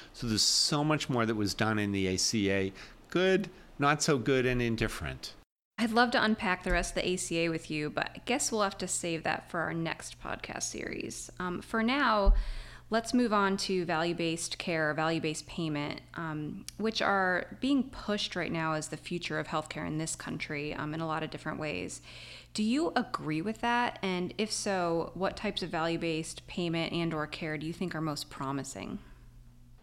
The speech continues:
Speaker 1: So this has been a compelling journey since it kicked off with the signing of the A C A in two thousand ten. There's a widely shared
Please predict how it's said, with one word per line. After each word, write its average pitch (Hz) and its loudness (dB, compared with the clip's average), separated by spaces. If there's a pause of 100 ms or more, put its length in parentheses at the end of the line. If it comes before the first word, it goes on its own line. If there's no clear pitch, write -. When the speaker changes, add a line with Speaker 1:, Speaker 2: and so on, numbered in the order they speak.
(280)
Speaker 1:
So 110 4 (880)
this 151 8
has 131 4
been 107 4 (340)
a 95 4 (160)
compelling 117 4
journey 92 4 (360)
since - 2
it 107 2
kicked 123 2
off 104 4
with 113 0
the - 0
signing 101 2
of 92 0
the 92 4
A 92 2
C 95 2
A 95 4
in 87 2
two - 0
thousand 87 2
ten. 80 -2 (1120)
There's 110 4
a 95 4 (800)
widely 135 8
shared 113 6